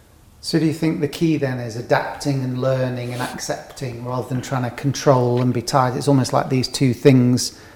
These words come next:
are opposite ways of coping. One is to try and control the environment, and one is to try and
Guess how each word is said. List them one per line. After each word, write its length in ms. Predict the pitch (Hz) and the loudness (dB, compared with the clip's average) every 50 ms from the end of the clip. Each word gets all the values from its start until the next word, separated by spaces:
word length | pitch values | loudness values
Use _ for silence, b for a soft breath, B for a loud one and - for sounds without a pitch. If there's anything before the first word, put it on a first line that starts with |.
| B B B | B B B
are 160 | - 147 139 | 6 6 8
opposite 440 | 135 - - - 143 131 117 143 - - | 8 6 4 2 2 4 4 2 2 2
ways 420 | 139 135 127 127 123 123 110 - | 2 2 4 4 2 0 0 -2
of 140 | 127 - - | -6 -4 2
coping. 520 | - 160 147 147 143 147 - 131 120 123 | 6 6 8 6 6 4 0 -2 0 2
One 200 | 131 131 147 139 | 4 6 6 6
is 120 | 131 120 - | 6 4 0
to 120 | - - | -4 -6
try 240 | - - - 139 131 | -4 -2 0 0 2
and 100 | 127 120 | 0 0
control 520 | - - 120 110 - - 143 135 135 123 120 | -2 -2 -4 0 4 6 6 6 6 6 4
the 80 | 120 | 2
environment, 720 | 120 120 117 113 113 120 117 110 107 113 120 127 135 165 - B B B B B B B B B | 2 0 2 2 4 4 4 4 2 0 0 0 -2 -2 -4 B B B B B B B B B
and 180 | B 139 131 131 | B 2 4 4
one 160 | 127 135 131 | 4 4 4
is 200 | 131 127 113 - | 2 2 0 -4
to 120 | - - | -4 -6
try 300 | 123 - - 143 131 131 | -4 0 2 2 4 4
and 320 | 127 127 127 127 123 123 | 4 4 2 2 0 0